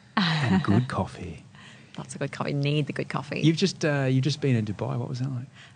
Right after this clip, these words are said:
Speaker 2: Uh, Dubai was amazing. I've
Speaker 1: Yeah.
Speaker 2: been a couple of times before, but this was obviously a very, very special trip for us.
Speaker 1: Yeah.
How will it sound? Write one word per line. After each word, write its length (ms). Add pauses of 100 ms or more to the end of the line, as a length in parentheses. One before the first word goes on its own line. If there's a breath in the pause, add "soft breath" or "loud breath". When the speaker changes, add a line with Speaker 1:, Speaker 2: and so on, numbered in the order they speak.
(180)
Speaker 2:
Uh, 40
Dubai 380
was 140
amazing. 580
I've 80
Speaker 1:
Yeah. 80
Speaker 2:
been 100
a 60
couple 240
of 60
times 240
before, 440
but 80
this 160
was 120
obviously 360
a 60
very, 240
very 180
special 540
trip 240
for 160
us. 460
Speaker 1:
Yeah. 300